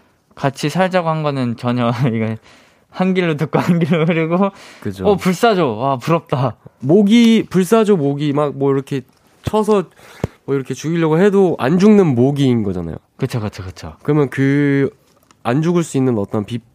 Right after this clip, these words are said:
Speaker 2: 그 디엔에이를 갖고 있는 건데.
Speaker 1: 그쵸.
Speaker 2: 그거를 연구를 좀 해봐야죠.
Speaker 1: 연구를.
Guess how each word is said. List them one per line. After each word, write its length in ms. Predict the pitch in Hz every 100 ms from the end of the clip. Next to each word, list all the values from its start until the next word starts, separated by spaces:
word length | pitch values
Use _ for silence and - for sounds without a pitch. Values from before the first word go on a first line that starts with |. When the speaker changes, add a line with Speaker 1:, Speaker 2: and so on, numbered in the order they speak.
| _
Speaker 2:
그 180 | - 104
디엔에이를 640 | - 139 170 160 143 120
갖고 280 | 110 107 143
있는 200 | 117 104
건데. 380 | 92 92 107 - _
Speaker 1:
그쵸. 340 | - 120 - 85 _ _ _ -
Speaker 2:
그거를 360 | 139 151 135 107
연구를 300 | 120 123 113
좀 120 | 107
해봐야죠. 440 | 131 139 92 82 - _
Speaker 1:
연구를. 420 | 107 104 107 98